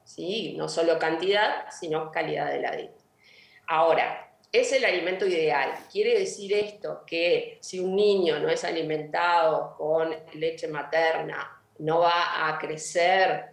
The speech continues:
o desarrollarse de forma adecuada? Por supuesto que no, ¿sí? Lo que sí muestra la evidencia es que hay menor probabilidad de enfermarse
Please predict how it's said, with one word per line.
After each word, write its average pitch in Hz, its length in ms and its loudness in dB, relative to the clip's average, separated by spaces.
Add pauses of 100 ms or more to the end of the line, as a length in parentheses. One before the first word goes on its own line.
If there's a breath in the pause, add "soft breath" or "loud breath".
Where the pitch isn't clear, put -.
(600)
o 170 140 -6
desarrollarse 160 920 -4
de - 60 -4 (120)
forma 160 300 -2
adecuada? 180 760 0
Por 151 120 -8
supuesto - 440 -4
que 143 140 -4
no, 160 480 -2
¿sí? 180 400 -6 (220 loud breath)
Lo 147 140 0
que 139 100 -2
sí 226 220 -2 (180)
muestra 233 260 0
la 226 140 2
evidencia 220 580 2
es 170 140 -4
que 160 160 -2
hay 175 240 0 (100)
menor 202 640 -2
probabilidad 180 1120 -2 (120)
de 175 680 0 (1400)
enfermarse 175 1040 0